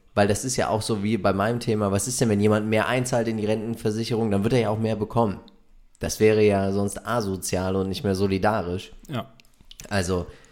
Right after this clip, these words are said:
Speaker 1: ich weiß nicht. Vielleicht sollte man auch einfach nur sagen, jeder kriegt eine Grundrente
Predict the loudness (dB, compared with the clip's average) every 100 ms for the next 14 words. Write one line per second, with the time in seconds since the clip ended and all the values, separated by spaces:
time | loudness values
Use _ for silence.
0 | -20 _ _ _ _ _ -6 -4 0 0
1 | 0 -2 -4 2 4 6 4 2 2 2
2 | 2 0 0 0 2 0 0 0 0 0
3 | -2 -6 -2 2 2 0 -2 -2 -4